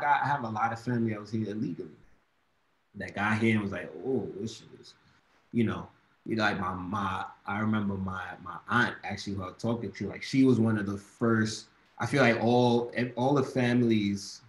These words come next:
um, you know, and you could probably speak to this, uh, from Jamaica or whatever, but you have that one relative that came through and then it was like, "All right, everybody comes." So that's where everybody stay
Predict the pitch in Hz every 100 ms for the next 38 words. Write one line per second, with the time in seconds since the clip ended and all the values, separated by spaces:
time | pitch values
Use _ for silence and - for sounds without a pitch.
0 | _ _ - 98 95 90 82 - 117 98
1 | 95 104 110 110 - 101 92 - 98 -
2 | 92 - - - - 76 _ _ - 92
3 | 82 71 - _ _ - 101 90 90 101
4 | 98 90 92 92 87 85 90 85 80 _
5 | _ _ _ - 101 110 107 92 92 92
6 | 113 113 113 107 107 - 101 92 - -
7 | 107 101 92 107 101 95 87 87 87 82
8 | 85 _ _ - 82 80 82 85 - 85
9 | - _ 95 98 92 92 87 110 101 -
10 | 101 113 120 120 110 113 107 101 101 98
11 | - 120 113 110